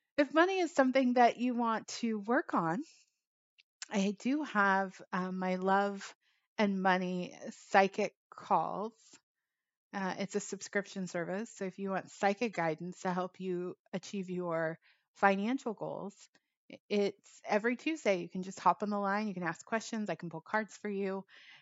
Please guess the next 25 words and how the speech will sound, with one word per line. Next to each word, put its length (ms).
I-, 180
it's 300
a 80
really 440
great 280
subscription. 840
You 100
can 220
sign 260
up 120
for 100
a 40
month, 440
sign 260
up 140
indefinitely. 840
It 140
doesn't 340
matter. 320
It's 260
all 300
there 340
for 220
your 500
good. 320